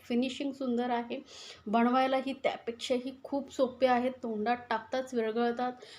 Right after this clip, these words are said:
आणि चवीला तर एकदम अप्रतिम आहेत. प्रसादासाठी एक उत्तम पर्याय आहे, तुम्ही एकदा नक्की बनवून पहा.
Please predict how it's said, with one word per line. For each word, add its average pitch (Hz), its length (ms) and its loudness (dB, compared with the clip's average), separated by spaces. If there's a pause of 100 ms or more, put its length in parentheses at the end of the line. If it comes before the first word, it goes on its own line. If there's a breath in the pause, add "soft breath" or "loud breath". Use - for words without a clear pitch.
(160 loud breath)
आणि 247 180 4
चवीला 240 580 4
तर 240 140 0
एकदम 240 380 2
अप्रतिम 240 640 2
आहेत. 233 220 0
प्रसादासाठी 277 800 0
एक 269 140 -4
उत्तम 269 340 -4
पर्याय 247 440 2
आहे, 247 220 0
तुम्ही 247 280 -4
एकदा 233 200 -4
नक्की 240 340 -4
बनवून 226 280 -2
पहा. 233 240 -6